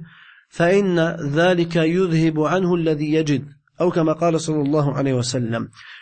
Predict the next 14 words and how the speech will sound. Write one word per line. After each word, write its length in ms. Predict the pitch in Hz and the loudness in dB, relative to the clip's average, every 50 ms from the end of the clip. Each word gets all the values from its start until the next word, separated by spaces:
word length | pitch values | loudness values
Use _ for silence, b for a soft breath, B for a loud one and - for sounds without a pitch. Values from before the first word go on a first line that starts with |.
| B _ - | B _ -4
والمقصود 380 | 156 175 170 - - 240 220 | -2 -2 -2 -2 -2 -2 0
من 140 | 208 196 185 | 0 2 2
هذا 180 | 180 185 180 170 | 2 2 2 0
الحديث 380 | - - 170 165 196 190 170 | -2 -4 -4 -4 -4 -4 -4
أن 160 | 131 165 180 | -2 -2 -2
الشيطان 520 | 175 160 - 170 165 160 165 185 190 190 180 | -2 0 0 -2 -2 0 0 0 0 2 2
يستدرج 480 | 170 165 160 165 - 170 156 156 156 | 2 0 0 -2 -2 -2 -2 0 0
العبد 420 | 143 139 123 127 139 147 127 123 - - _ _ _ _ b b b b b b b b b _ | -2 -2 -2 -2 -2 -4 -4 -6 -10 -18 _ _ _ _ b b b b b b b b b _
ويلقي 1160 | - 147 165 170 170 165 165 170 - - - _ _ _ _ - 151 165 202 214 214 208 - 208 | 0 2 4 4 4 2 0 -4 -10 -16 -20 _ _ _ _ -2 0 2 2 2 0 0 -2 -2
الشك 420 | 175 - - 208 196 - - 190 | 0 0 0 0 0 0 0 0
في 140 | 165 185 180 | 0 0 0
قلبه 560 | 170 170 170 165 160 180 190 175 196 220 262 294 - - _ _ _ _ _ _ _ _ _ _ _ _ - | 2 2 2 2 2 2 2 2 2 0 -2 -6 -10 -14 _ _ _ _ _ _ _ _ _ _ _ _ -4
بهذا 1300 | 151 143 185 185 185 190 - - - _ _ _ _ _ _ _ _ _ - 139 165 196 202 185 185 151 | -2 0 2 2 2 0 -2 -6 -14 _ _ _ _ _ _ _ _ _ -2 0 2 2 2 2 2 0
الطريق، 520 | 160 - - 143 139 143 139 127 - - | 0 -2 -2 0 0 2 0 -2 -4 -8